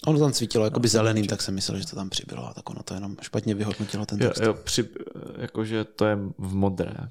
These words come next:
Speaker 3: podle mě zelená, že se to přesunulo.
Speaker 1: A?
Speaker 3: Nedává to smysl, já vím.
Speaker 1: Nedává. <laughs> Já jsem zvyklý na to, že zelená je, že je to
Speaker 3: Já
Speaker 1: napřed.
Speaker 3: taky, to je
Speaker 1: Dobře. Eh, chceš povídat dál, Dane, nebo mám,
Speaker 3: Ještě je
Speaker 1: mám
Speaker 3: tady
Speaker 1: říkat?
Speaker 3: pár věcí, které jsou v podstatě stejný jako Czech Disc Golf Tour,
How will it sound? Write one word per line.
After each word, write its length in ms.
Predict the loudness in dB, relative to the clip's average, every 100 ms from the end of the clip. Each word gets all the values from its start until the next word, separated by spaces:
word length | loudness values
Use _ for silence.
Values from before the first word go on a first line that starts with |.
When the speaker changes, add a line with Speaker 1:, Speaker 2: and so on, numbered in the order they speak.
| -8
Speaker 3:
podle 200 | -6 -4
mě 220 | -4 -4
zelená, 400 | -2 -4 -4 -8
že 140 | -8 -8
se 80 |
to 100 | -8
přesunulo. 480 | -6 -4 -6 -8 -10 -10 -18 _
Speaker 1:
A? 140 | -2 -2 -4 _ _ _
Speaker 3:
Nedává 300 | 2 4 2
to 100 | 0
smysl, 280 | -4 -6 -2 0
já 100 | 0 -6
vím. 100 | -8 -14 -20 -4
Speaker 1:
Nedává. 340 | 0 2 0 -4 -4 -4 -6 -12 -2 4 6 4
<laughs> 800 | 2 -2 -6 -12 -16 -18 -14 0
Já 100 | 2
jsem 140 | 4
zvyklý 260 | 2 2 0
na 80 |
to, 60 | 0
že 140 | -2
zelená 400 | 0 2 2 0
je, 120 | -2 -2
že 100 | -4
je 40 |
to 120 | -2
Speaker 3:
Já 100 | 0 2
Speaker 1:
napřed. 160 | 2
Speaker 3:
taky, 220 | 2 0 -4 -4
to 60 | -4 2
je 40 |
Speaker 1:
Dobře. 220 | 2 2 -2 -10 -12 -2
Eh, 40 | 2 4 6 6 4 4 4 2
chceš 260 | 0 -2
povídat 380 | 0 2 4 4
dál, 200 | 4 2
Dane, 160 | 0 -2
nebo 200 | -2 -2
mám, 320 | -4 -4 -6 -2
Speaker 3:
Ještě 240 | 0 2
je 20 | 4
Speaker 1:
mám 40 |
Speaker 3:
tady 100 | 4
Speaker 1:
říkat? 140 | 4 4
Speaker 3:
pár 100 | 4
věcí, 260 | 4 2
které 180 | 2 2
jsou 180 | 4 0
v 40 |
podstatě 380 | 0 -2 0 0
stejný 320 | 0 0 0
jako 200 | 0 2
Czech 160 | 2 2
Disc 160 | 2
Golf 200 | 4 2
Tour, 340 | 2 2 2